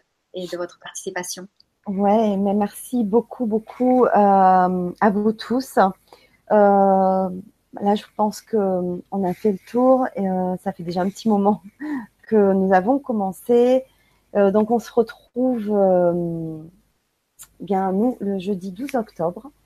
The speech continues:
Speaker 2: à vingt heures trente avec, euh, Maria Sylvane Ragnolo, donc, qui est thérapeute, P N L, sophrologue, euh, euh, plein d'autres choses et qui va nous parler de l'addiction,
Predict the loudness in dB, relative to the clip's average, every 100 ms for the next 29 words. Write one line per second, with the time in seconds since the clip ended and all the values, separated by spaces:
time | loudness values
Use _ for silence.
0 | _ _ _ _ -4 -2 0 0 0 -4
1 | -6 -14 -6 -4 -6 -6 -8 -8 _ _
2 | _ _ -2 -2 2 0 0 -4 -2 2
3 | 4 2 2 0 0 -2 0 0 0 -4
4 | -8 -2 0 2 0 -2 -2 0 2 2
5 | 0 -2 -6 _ _ _ _ -16 -6 -4
6 | -2 0 0 0 0 0 0 -4 -8 -6
7 | -6 -4 -6 -8 -12 -16 -6 0 2 2
8 | 2 -2 -4 -2 -4 -6 -12 _ _ _
9 | _ _ _ _ _ -6 -6 -6 -12 _
10 | -4 -2 -2 -6 -10 -8 -2 2 2 2
11 | -4 -8 -6 -4 -4 -4 -2 0 -2 -2
12 | -8 -6 -2 0 0 -2 -6 -14 -6 -4
13 | -4